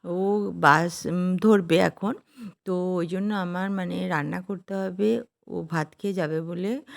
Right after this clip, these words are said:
আমি ঠিক করেছি একটু মাছের ঝোল করব। ওই জন্য গাছের পেঁপে দিয়ে, আলু দিয়ে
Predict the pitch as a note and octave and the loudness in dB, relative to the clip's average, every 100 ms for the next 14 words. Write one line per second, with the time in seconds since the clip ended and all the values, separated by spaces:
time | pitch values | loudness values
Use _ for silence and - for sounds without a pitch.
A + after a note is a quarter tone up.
0 | C#4+ A3 - F3+ G3 G3+ G3 F#3 - D#3 | -14 -14 -8 -4 -2 -2 -2 -4 -4 -6
1 | F#3 - G3+ G3 G3+ F#3+ D#3+ D#3+ F#3+ - | -4 -2 -2 -2 -6 -4 -4 -2 -4 0
2 | G3+ F#3+ F#3 E3+ D#3 E3 G#3+ A#3+ F3+ E3 | 0 2 0 0 0 0 2 2 0 -2
3 | F3+ F3+ F#3 F#3 C#3+ C#3 F#3 F#3 E3+ D3+ | -4 -2 -2 0 0 -2 -4 -4 -6 -6
4 | F3+ E3+ F#3 F#3+ G#3 F#3+ D3 E3+ E3 F3 | -6 -4 -2 0 0 0 0 -4 -8 -6
5 | F#3+ A#3 | -2 -2